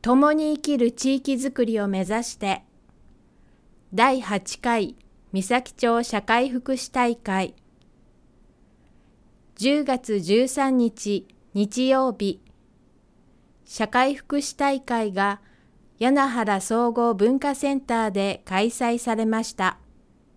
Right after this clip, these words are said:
記念講演では、映画監督の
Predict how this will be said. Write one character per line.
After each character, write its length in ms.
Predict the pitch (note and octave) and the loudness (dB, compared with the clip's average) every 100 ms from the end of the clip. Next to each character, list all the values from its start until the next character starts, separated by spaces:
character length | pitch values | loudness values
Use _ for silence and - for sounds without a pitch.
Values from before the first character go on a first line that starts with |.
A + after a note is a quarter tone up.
| _ _ _ _ _ _ _ _ _ _ _ _ _ _ _ - | _ _ _ _ _ _ _ _ _ _ _ _ _ _ _ -6
記 160 | G#3+ | 2
念 240 | B3 C#4 D4 | 2 2 0
講 300 | C4+ C#4 C4+ | 2 4 4
演 240 | A#3+ A3+ | 2 0
で 160 | G#3 G3+ | -2 -2
は、 320 | F#3+ G3 - _ _ _ _ _ _ _ _ - | -2 -2 -6 _ _ _ _ _ _ _ _ 4
映 200 | A#3+ C4 | 6 6
画 160 | C#4+ | 4
監 280 | C#4+ C#4+ C#4+ | 2 0 0
督 360 | C#4 A#3 - G3+ | -2 -4 -2 -2
の 280 | G3+ G3 | 0 -2